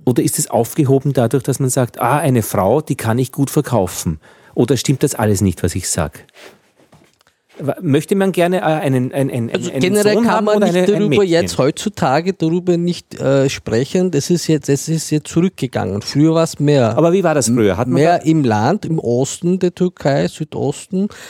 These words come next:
Speaker 2: da war, äh, diese, äh, K-, Kultur sehr verbreitet.
Speaker 1: Aber wollte man da Söhne bekommen?
Speaker 2: Söhne
Speaker 1: Oder
Speaker 2: war ja eine Ehre für die Fortpflanzung
Speaker 1: eine
Speaker 2: der
Speaker 1: Ehre für die
Speaker 2: Familie.
Speaker 1: Fortpflanzung.
Speaker 2: Fortpflanzung.
Speaker 1: Und Mädchen konnte man verkaufen?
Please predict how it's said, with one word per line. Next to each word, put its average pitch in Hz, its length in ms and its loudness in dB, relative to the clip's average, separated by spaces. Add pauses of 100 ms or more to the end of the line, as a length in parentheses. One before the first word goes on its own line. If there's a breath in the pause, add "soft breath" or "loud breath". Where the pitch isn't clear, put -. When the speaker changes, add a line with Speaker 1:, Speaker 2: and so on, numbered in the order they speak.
(160 loud breath)
Speaker 2:
da 131 240 2
war, 135 720 2
äh, 135 160 2
diese, 160 440 2 (200)
äh, 135 80 0
K-, 135 180 -8
Kultur 160 760 0 (340 soft breath)
sehr 143 260 0
verbreitet. 110 760 -2
Speaker 1:
Aber 131 220 0
wollte 147 260 2
man 180 160 0
da 165 160 0 (300)
Söhne 131 500 0
bekommen? 185 640 -4
Speaker 2:
Söhne 120 280 2
Speaker 1:
Oder 156 340 2
Speaker 2:
war 151 140 2
ja 160 160 4
eine 156 340 0
Ehre 135 320 2
für - 160 -8
die 175 60 -8
Fortpflanzung 123 800 -2
Speaker 1:
eine 139 160 0
Speaker 2:
der 131 80 2
Speaker 1:
Ehre 147 120 2
für 175 60 2
die 123 60 0
Speaker 2:
Familie. 120 220 0
Speaker 1:
Fortpflanzung. 95 460 -2
Speaker 2:
Fortpflanzung. 98 560 -4
Speaker 1:
Und - 80 -6
Mädchen 185 640 0
konnte 170 300 0
man 160 300 -2
verkaufen? 92 520 -4